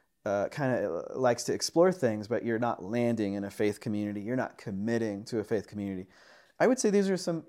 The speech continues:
maybe some internal questions to consider. Uh, and the first one is their fear of giving up autonomy. Um, and so, in other words,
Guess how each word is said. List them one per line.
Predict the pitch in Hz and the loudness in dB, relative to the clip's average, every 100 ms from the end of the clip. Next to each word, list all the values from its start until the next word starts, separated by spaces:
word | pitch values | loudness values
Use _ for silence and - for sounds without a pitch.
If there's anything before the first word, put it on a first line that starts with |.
| - - - | -18 -20 -8
maybe | 160 151 | -2 -2
some | 151 151 | -2 0
internal | 131 127 151 143 123 | 0 0 0 2 0
questions | - 131 104 - 110 - | 2 2 2 -4 -8 -8
to | 120 | -8
consider. | 113 113 147 101 - _ _ _ _ _ _ | -6 -4 -4 -4 -8 _ _ _ _ _ _
Uh, | 123 113 | 4 4
and | 120 120 | 2 0
the | |
first | 117 156 170 - | 2 2 2 2
one | 123 110 110 | 2 2 0
is | 131 123 | 0 4
their | 127 120 | 4 4
fear | - - 160 160 | -2 2 6 8
of | 123 120 | 8 6
giving | 131 123 113 - | 0 2 -2 0
up | 123 - - | 0 0 -8
autonomy. | - - 90 71 - - _ _ _ _ _ _ _ 123 | -10 -6 -6 -6 -14 -20 _ _ _ _ _ _ _ -2
Um, | 113 101 98 | 0 -2 -4
and | 123 113 | -4 0
so, | - 123 117 110 - _ _ _ | 8 10 10 6 -4 _ _ _
in | 120 | 2
other | 123 135 | 4 6
words, | 120 113 110 - | 6 6 4 -2